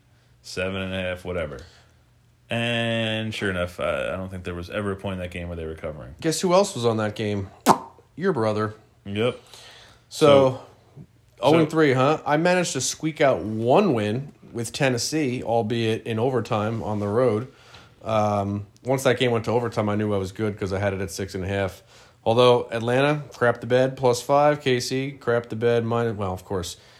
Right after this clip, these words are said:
Speaker 2: K C won, but I didn't, which is what I hate the most. And I went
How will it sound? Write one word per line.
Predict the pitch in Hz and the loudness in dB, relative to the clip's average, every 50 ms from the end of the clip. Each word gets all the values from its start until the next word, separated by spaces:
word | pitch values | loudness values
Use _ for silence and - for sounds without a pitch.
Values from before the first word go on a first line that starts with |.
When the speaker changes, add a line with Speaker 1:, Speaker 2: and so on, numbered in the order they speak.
| _ _ | _ _
Speaker 2:
K | - 143 131 | 2 2 2
C | 131 - 131 | 2 0 -2
won, | 123 120 117 117 120 117 113 | -2 2 4 4 4 4 2
but | 107 107 | 2 2
I | 104 104 | 2 2
didn't, | 98 98 95 87 87 82 - | 2 0 -2 -2 -4 -8 -8
which | 95 101 101 - | -10 -12 -10 -10
is | 101 98 107 | -10 -10 -8
what | 110 104 104 | -6 -4 -4
I | 104 98 | -2 -2
hate | 104 107 104 98 | -2 -4 -4 -4
the | 92 | -6
most. | 87 95 98 95 87 87 - - - - - - - - - - | -6 -4 -4 -4 -4 -6 -10 -16 -20 -20 -20 -20 -20 -20 -6 -2
And | 139 139 147 | 2 6 6
I | 156 | 6
went | 165 185 175 165 165 | 8 6 6 4 6